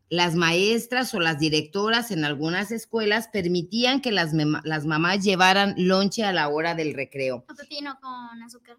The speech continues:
Speaker 1: Ah, pepino. ¿Has comido pepino con azúcar y limón?
Speaker 2: Sabe a sandía.
Speaker 1: Ah,
Speaker 2: Pepino con
Speaker 1: pepino
Speaker 2: azúcar.
Speaker 1: con azúcar sabe a sandía. De hecho, es
Speaker 2: Y sandía
Speaker 1: cierto.
Speaker 2: con mostaza sabe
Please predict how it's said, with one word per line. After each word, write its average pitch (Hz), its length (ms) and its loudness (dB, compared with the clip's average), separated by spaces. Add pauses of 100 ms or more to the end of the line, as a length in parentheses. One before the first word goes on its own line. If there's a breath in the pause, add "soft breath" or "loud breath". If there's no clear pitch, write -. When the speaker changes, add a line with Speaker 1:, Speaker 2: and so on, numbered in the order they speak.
(180)
Speaker 1:
Ah, 180 280 4
pepino. 180 360 0 (180)
¿Has 214 160 -2
comido 285 320 6
pepino 269 320 0
con 202 100 0
azúcar 165 440 -4
y 185 60 -2
limón? 160 460 2
Speaker 2:
Sabe 277 360 -4
a 240 400 -2
sandía. 254 400 -12 (260)
Speaker 1:
Ah, 147 140 2
Speaker 2:
Pepino 254 120 -6
con - 20 -6
Speaker 1:
pepino 208 360 6
Speaker 2:
azúcar. 254 60 4 (120)
Speaker 1:
con 175 40 0
azúcar 180 400 -2
sabe 160 220 -4
a 156 40 -4
sandía. 175 600 -2 (400 soft breath)
De 160 80 0
hecho, 170 340 -6
es 156 160 -6
Speaker 2:
Y 160 60 -8
sandía 320 400 2
Speaker 1:
cierto. 359 180 -2
Speaker 2:
con 311 80 -6
mostaza 330 480 -8
sabe 269 880 -8